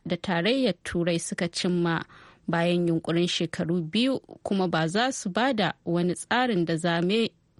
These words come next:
wani tsarin da zai maye gurbinsa ba. A yau Laraba ne kafar labarai,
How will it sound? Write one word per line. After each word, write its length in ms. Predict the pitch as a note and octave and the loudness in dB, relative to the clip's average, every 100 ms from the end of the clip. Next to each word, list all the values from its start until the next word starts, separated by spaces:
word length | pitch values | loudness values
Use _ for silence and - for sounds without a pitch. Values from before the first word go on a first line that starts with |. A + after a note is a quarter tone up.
| - - - - | -20 -20 -16 -4
wani 200 | A3+ C#4 | 0 0
tsarin 500 | - D4 D4+ C#4 B3+ | 0 0 2 2 2
da 120 | F#3 | 2
zai 180 | F3 F#3 | 2 2
maye 300 | F#3 A#3+ A3 | 2 2 2
gurbinsa 720 | D#3 E3+ E3 F3 E3 - E3 | 0 0 0 0 -2 -2 -4
ba. 240 | D3+ E3 - - _ - - - - | 0 -2 -2 -8 _ -20 -20 -20 -6
A 60 | G#3 | 0
yau 220 | C4+ G#4+ | 2 4
Laraba 480 | E4+ G#3+ G3 F#3+ C4 | 4 4 2 2 2
ne 140 | D#4 G3 | 2 2
kafar 320 | B3+ - D#4 | -2 0 2
labarai, 720 | D#4 A3 E3+ E3 E3 F3+ E3+ | 4 2 2 2 2 2 0